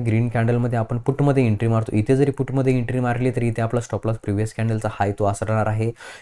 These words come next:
किंवा ईएमएच्या वरती. इथे बघता तुम्ही एकदम जबरदस्त या ठिकाणी मुवमेंट इथे आपल्याला पाहायला भेटलेली आहे. इथे अपसाईडचा जर प्लॅन केला तर इथे मित्रांनो मार्केट साईडवेज आहे. ठीक आहे, इथे वरती गेलं मार्केट, एक रेड कॅन्डल इथे तयार केली, ह्या रेड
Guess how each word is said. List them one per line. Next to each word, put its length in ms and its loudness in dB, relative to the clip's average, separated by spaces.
किंवा 140 6
ईएमएच्या 480 4
वरती. 440 0
इथे 180 0
बघता 280 0
तुम्ही 200 0
एकदम 220 -2
जबरदस्त 540 -2
या 80 -2
ठिकाणी 300 -4
मुवमेंट 360 -2
इथे 180 -6
आपल्याला 320 -4
पाहायला 380 -2
भेटलेली 420 -4
आहे. 280 0
इथे 140 2
अपसाईडचा 500 2
जर 160 0
प्लॅन 260 2
केला 280 2
तर 140 -2
इथे 180 0
मित्रांनो 300 0
मार्केट 380 0
साईडवेज 500 0
आहे. 360 0
ठीक 240 -4
आहे, 100 2
इथे 160 2
वरती 340 4
गेलं 200 2
मार्केट, 360 0
एक 120 -4
रेड 280 4
कॅन्डल 260 2
इथे 200 0
तयार 180 0
केली, 200 -2
ह्या 160 0
रेड 300 0